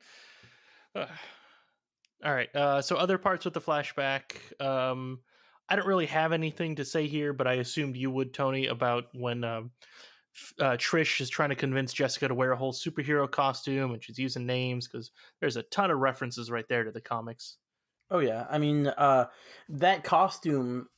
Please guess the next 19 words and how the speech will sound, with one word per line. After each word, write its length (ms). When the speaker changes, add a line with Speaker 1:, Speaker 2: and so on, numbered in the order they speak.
Speaker 2:
and 280
the 80
name 280
Jewel 580
was 300
her, 260
in 120
her 120
backstory, 720
is 400
her 80
superhero 520
name. 300
She 200
joined 340
the 80
Avengers 480
and 100
stuff, 440